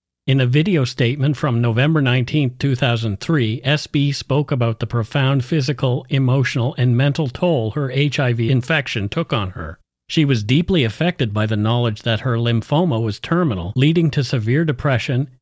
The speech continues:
especially with the realization that she would not witness her grandson's growth. In her statement from July tenth, two thousand nine,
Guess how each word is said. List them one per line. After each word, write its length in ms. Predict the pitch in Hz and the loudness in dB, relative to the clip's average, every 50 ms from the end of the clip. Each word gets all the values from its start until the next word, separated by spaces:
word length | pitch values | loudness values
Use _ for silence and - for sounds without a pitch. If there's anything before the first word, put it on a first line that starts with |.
| _ | _
especially 640 | - 113 107 - - - 165 180 - - 151 123 120 | -2 -2 -2 0 -2 0 0 0 0 0 0 2 2
with 180 | 117 123 120 | 2 0 0
the 80 | - 135 | 0 0
realization 760 | 123 123 143 165 160 135 120 107 117 139 160 156 - 135 113 | 2 2 2 2 2 2 0 0 0 0 0 0 0 0 0
that 120 | 107 113 113 | 0 0 0
she 120 | - 139 | -2 0
would 200 | 131 127 120 110 | 0 0 2 2
not 300 | 131 131 139 165 185 - | 2 2 2 2 0 0
witness 340 | 139 147 160 - 135 139 120 | 0 0 0 0 -2 -2 0
her 120 | - 123 107 | -2 -4 -4
grandson's 640 | 104 110 120 120 120 120 120 - 117 104 101 95 | -2 0 0 0 0 0 -2 -2 -2 -4 -4 -6
growth. 400 | - - 139 117 104 95 95 - - _ _ _ | -4 -2 -2 0 0 -2 -4 -8 -10 _ _ _
In 120 | 127 131 | 2 2
her 140 | 120 113 143 | 4 4 2
statement 460 | 123 - - - 156 180 151 143 131 | 0 0 -2 -2 -2 0 0 0 0
from 180 | 123 - 143 117 | 0 0 0 0
July 360 | 107 - 139 131 131 135 127 | 0 0 0 2 2 2 0
tenth, 360 | 120 - - 160 185 180 - - | -2 -2 0 0 0 0 -2 -2
two 160 | - 156 123 | -2 -2 0
thousand 420 | 123 143 127 123 120 110 107 104 | 0 0 0 2 0 0 0 0
nine, 400 | 107 123 123 117 117 135 147 143 | 2 2 2 2 2 0 0 -2